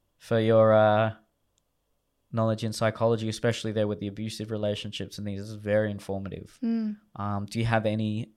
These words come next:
Speaker 1: any concluding remarks on this topic?
Speaker 2: I think you kinda hit the nail on the head when you said it just before, which you kind of just sort of said at the very beginning. Know at this, in, in advance in any kind of relationship, co-, um, work thing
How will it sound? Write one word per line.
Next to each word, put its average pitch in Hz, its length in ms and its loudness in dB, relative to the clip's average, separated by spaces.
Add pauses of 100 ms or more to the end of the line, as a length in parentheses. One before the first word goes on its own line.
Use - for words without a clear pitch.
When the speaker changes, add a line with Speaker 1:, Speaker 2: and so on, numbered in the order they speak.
Speaker 1:
any 113 120 -4
concluding 139 500 -2
remarks 131 720 2
on 110 140 -6
this 113 120 -6
topic? 139 400 -6 (520)
Speaker 2:
I 254 40 -4
think 247 200 2
you 285 80 2
kinda 277 240 2
hit 233 180 -4
the 220 80 -2
nail 202 240 0
on 196 100 -4
the 196 60 -8
head 196 260 -4
when 190 140 -6
you 190 80 -8
said 202 180 -2
it 196 80 0
just - 160 -6
before, 190 320 -4
which 190 140 -4
you 208 80 -8
kind 202 180 -2
of 190 60 -6
just - 160 -6
sort 190 120 -4
of 196 100 -6
said 180 180 0
at 175 80 -2
the 196 80 -8
very 180 260 -2
beginning. 180 460 -8 (300)
Know 220 400 6 (100)
at 240 140 -2
this, 226 320 -2
in, 220 160 0
in - 200 -4
advance 214 540 0
in - 120 -4
any 214 200 0
kind 214 200 -4
of 202 60 0
relationship, 208 800 -2 (300)
co-, - 260 -2
um, 196 540 2 (160)
work 208 380 0
thing 202 560 -4